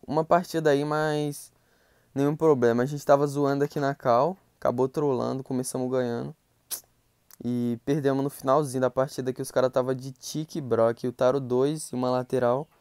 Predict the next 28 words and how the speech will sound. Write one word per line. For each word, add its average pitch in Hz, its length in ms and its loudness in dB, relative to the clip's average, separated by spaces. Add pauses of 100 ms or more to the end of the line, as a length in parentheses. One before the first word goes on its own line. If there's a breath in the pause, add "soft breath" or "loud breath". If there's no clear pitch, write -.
(300)
Conseguiu 127 360 -6
matar 123 300 -2
dois 117 280 -2
da 113 140 -2
gente. 110 400 -10 (680)
Acabou 113 300 -2
perdendo, 113 540 -6
mas 110 680 -6 (840)
queria 165 260 4
ganhar 170 240 4
invicto 160 420 -2
aí, 156 160 0
né? 147 100 -2
Mas 139 380 -2
infelizmente 135 640 -6 (720)
ocorreu 135 300 2
esse - 160 -4
contratempo. - 600 -8 (720 soft breath)
Mas 143 140 0
bora 143 180 8
lá, 127 60 12
a 127 80 10
gente 151 240 -6
tá 151 80 8
aqui 156 180 4
de 156 300 -4 (100)
Sprout, 190 600 2
Boi 170 500 0